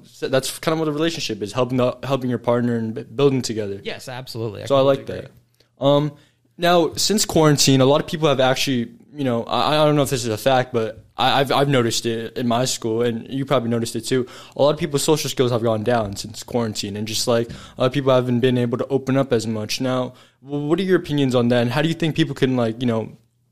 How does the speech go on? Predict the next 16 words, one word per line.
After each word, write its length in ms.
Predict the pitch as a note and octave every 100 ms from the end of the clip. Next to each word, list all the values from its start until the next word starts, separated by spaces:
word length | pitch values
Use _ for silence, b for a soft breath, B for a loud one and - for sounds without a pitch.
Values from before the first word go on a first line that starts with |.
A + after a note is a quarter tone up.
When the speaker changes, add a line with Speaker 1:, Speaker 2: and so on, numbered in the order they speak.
| _ _ _ -
Speaker 1:
ha-, 260 | - D3
ha-, 180 | C#3+ D3 -
like, 340 | C3 A#2 A#2 -
uh, 380 | B2 A#2 A2+ A2
research 420 | B2 C#3 C#3+ A#2+
or, 60 | B2+
like, 200 | A#2 A#2
maybe 320 | A#2 A2+ A2 B B _
figure 280 | - C3+ B2+
out 100 | A#2
how 120 | A#2+
to 260 | A#2 G#2+ - _ _ _ _ _ _ -
overcome 400 | D3 C3+ D3+ B2+
that 160 | G2 -
skill? 220 | - G#2
Speaker 2:
Mm-hmm. 140 | C3